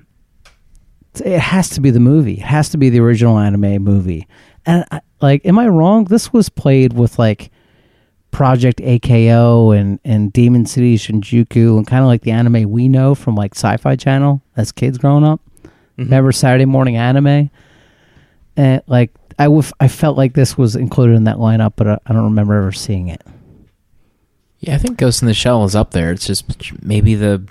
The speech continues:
Speaker 3: movie sup-, like, is mo-, is, like, people, maybe people don't really remember the manga, the manga, or they don't care, or the movie holds a more importance than
Speaker 2: Right.
Speaker 1: Well,
Speaker 3: maybe
Speaker 1: like I
Speaker 3: later
Speaker 1: said
Speaker 3: volumes,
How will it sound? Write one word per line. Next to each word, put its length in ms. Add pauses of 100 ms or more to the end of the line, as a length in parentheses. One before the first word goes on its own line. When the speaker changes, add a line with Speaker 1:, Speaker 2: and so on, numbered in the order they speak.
Speaker 3:
movie 640 (480)
sup-, 300
like, 260
is 100
mo-, 240
is, 280
like, 320 (260)
people, 200
maybe 220
people 320
don't 240
really 200
remember 300
the 120
manga, 560
the 80
manga, 460 (540)
or 80
they 80
don't 140
care, 500
or 340 (220)
the 240
movie 420
holds 260
a 20
more 300
importance 560
than 440 (280)
Speaker 2:
Right. 360
Speaker 1:
Well, 140
Speaker 3:
maybe 180
Speaker 1:
like 80
I 40
Speaker 3:
later 200
Speaker 1:
said 60
Speaker 3:
volumes, 680